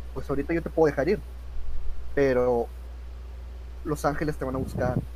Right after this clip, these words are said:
el consejo te va a buscar, ahora eres un traidor. ¿Cómo vas a enfrentar todo esto tú solo?". Y Guerra lo único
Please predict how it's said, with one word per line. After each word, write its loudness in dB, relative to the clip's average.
el 4
consejo 2
te 2
va 4
a 4
buscar, 2
ahora 4
eres 2
un -2
traidor. 2
¿Cómo 2
vas 4
a -2
enfrentar -2
todo 0
esto -2
tú -2
solo?". 2
Y 0
Guerra 4
lo 6
único 2